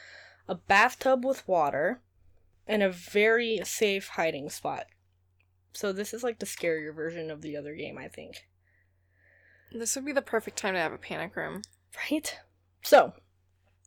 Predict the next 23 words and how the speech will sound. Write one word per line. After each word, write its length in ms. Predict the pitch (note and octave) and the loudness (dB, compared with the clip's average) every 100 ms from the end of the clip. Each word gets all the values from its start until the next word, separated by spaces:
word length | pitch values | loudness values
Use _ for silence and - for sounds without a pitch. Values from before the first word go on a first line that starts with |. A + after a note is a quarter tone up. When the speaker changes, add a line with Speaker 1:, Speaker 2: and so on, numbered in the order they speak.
| _ G#3+ | _ 4
Speaker 1:
what 180 | B3 | 4
you 100 | C4 | 4
do 140 | C4+ C#4+ | 2 6
in 120 | B3 | 6
this 180 | G#3 - | 6 0
one, 240 | F3+ F3 - - - - | -4 -4 -8 -16 -20 -8
you 140 | G#3+ | -4
give 260 | G3 A#3 B3+ | 8 10 10
the 120 | C#4+ | 6
doll 520 | B3 A#3 A3+ A3 A#3 - _ - | 6 6 8 6 4 -4 _ 0
a 100 | G#3+ | 4
name, 440 | A3+ F#3+ C3 G#2 - - | 4 4 0 -6 -12 -2
but 120 | G3 | 0
it 80 | F3+ | 0
cannot 260 | - A#3+ B3+ | 0 2 2
be 60 | B3+ | 4
your 220 | A#3+ A3+ | 6 6
name 320 | A3 G#3 G#3+ | 4 2 0
or 300 | E3+ F#3 F3+ | 0 2 2
anybody 540 | D3+ G3+ G#3 G#3 G3+ | 0 0 2 4 2
that 180 | G3 F#3+ | 0 -2
you 220 | D3 F#3 | -2 -2
like. 320 | D#3+ F2+ - | -4 -6 -12